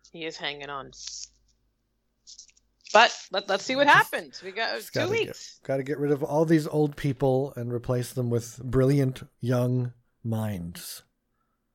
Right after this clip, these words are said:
Speaker 1: Minds of today. Isn't it
Speaker 2: Minds
Speaker 1: weird
Speaker 2: of how
Speaker 1: how we put
Speaker 2: today.
Speaker 1: these old folks in there thinking they
Speaker 2: Yes.
Speaker 1: know more?
Speaker 2: We have
Speaker 1: Meanwhile,
Speaker 2: so
Speaker 1: they
Speaker 2: many.
Speaker 1: can't relate to us.
Speaker 2: Yeah.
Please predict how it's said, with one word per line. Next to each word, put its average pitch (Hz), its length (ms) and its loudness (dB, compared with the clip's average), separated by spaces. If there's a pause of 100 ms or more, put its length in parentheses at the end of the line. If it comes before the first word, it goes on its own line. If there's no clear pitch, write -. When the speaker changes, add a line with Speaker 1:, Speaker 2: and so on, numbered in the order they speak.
(800)
Speaker 1:
Minds 311 360 0
of 269 160 -2
today. 170 540 -2 (120)
Isn't 214 160 0
it 175 60 4
Speaker 2:
Minds 147 100 -2
Speaker 1:
weird 254 160 2
Speaker 2:
of - 40 0
how 220 80 4
Speaker 1:
how 208 80 4
we 214 60 -4
put 107 100 -6
Speaker 2:
today. 220 120 2
Speaker 1:
these 190 160 2
old 180 260 8
folks 175 320 2
in 185 120 2
there 170 160 4
thinking 180 340 0
they 170 60 4
Speaker 2:
Yes. 160 80 2
Speaker 1:
know 156 140 2
more? 143 340 -2 (1000)
Speaker 2:
We 175 120 8
have 170 220 4
Speaker 1:
Meanwhile, 247 180 12
Speaker 2:
so 220 40 10
Speaker 1:
they 202 80 8
Speaker 2:
many. 156 100 0
Speaker 1:
can't 208 160 6
relate 202 280 6
to 202 100 2
us. - 400 0 (640)
Speaker 2:
Yeah. 170 340 0